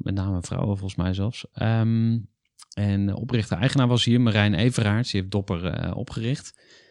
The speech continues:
En hij zit in een compleet vrije rol. Hij heeft een C E O, die heeft de dagelijkse leiding. En daar,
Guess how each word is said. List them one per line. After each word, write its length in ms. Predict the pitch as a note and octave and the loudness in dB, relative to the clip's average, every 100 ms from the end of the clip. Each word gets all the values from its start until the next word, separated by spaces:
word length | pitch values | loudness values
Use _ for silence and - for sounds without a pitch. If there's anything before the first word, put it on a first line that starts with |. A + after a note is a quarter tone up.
| _ _ | _ _
En 140 | G2 | -2
hij 200 | G2+ B2+ | 2 2
zit 180 | C#3 B2+ | 0 -2
in 100 | A#2+ | 0
een 80 | C3+ | 2
compleet 420 | - C#3 C3 D3 | 0 -2 0 -2
vrije 360 | - B2+ A2+ G#2+ | 2 4 4 4
rol. 240 | A2+ E2+ | 4 2
Hij 80 | D2+ | 2
heeft 160 | - | 0
een 60 | - | 0
C 120 | G2 | 0
E 300 | C3+ B2 G2+ | 0 2 2
O, 160 | G2+ D#3+ | 2 0
die 140 | B2 | 0
heeft 140 | G#2 G2 | -2 -2
de 60 | |
dagelijkse 380 | G#2 G#2 G#2 - | -4 -4 -4 -4
leiding. 360 | F#2+ A#2+ C#3 C#3 | -4 -2 -2 -2
En 120 | - | -2
daar, 240 | G2+ G2 | 0 -2